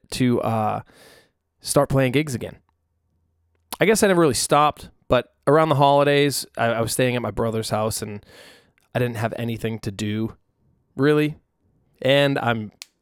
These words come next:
not working at all. I'm just playing music, so it's just like, I got, I got a little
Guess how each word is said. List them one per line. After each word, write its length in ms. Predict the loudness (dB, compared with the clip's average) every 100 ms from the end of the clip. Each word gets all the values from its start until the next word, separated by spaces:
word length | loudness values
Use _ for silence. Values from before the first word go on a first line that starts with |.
| _ _ -8
not 240 | -8 -8 _ _
working 380 | -2 -2 0 0
at 80 | 4
all. 240 | 4 2
I'm 100 | -2
just 140 | -8 -6
playing 260 | -4 -4
music, 280 | -4 -4 -6
so 160 | -6 -6
it's 80 | -6
just 180 | -8
like, 240 | -8 -10 -14 _ _ _ _ _ _
I 80 | -12
got, 220 | -10 -10
I 100 | -10
got 160 | -8 -6
a 60 |
little 340 | -4 -6 -8